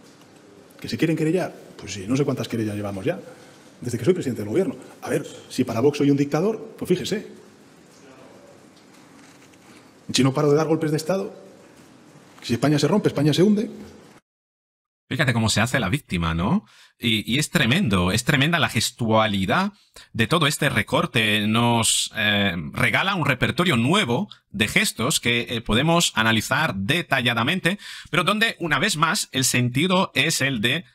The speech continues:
Speaker 2: descalificar a aquellos que van en contra de él, ¿no? Em, ningunearlos, em, bofar-, mofarse de ellos,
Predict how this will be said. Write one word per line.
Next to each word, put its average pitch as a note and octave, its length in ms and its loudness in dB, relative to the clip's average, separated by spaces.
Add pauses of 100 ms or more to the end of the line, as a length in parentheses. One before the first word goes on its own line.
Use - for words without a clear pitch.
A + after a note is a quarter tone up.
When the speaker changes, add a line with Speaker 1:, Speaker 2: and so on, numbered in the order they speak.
(140)
Speaker 2:
descalificar B2+ 960 -2 (180)
a - 60 0
aquellos - 280 0
que A#2 120 -2
van A#2+ 160 2
en G#2+ 80 -2
contra F#2+ 340 -2
de E2 160 -4
él, - 180 -16
¿no? A#2+ 220 -2 (300)
Em, F#2+ 420 0
ningunearlos, C3+ 1120 2
em, G#2+ 580 0
bofar-, D3 360 0
mofarse C3 760 0
de A#2+ 220 0
ellos, F#3+ 560 0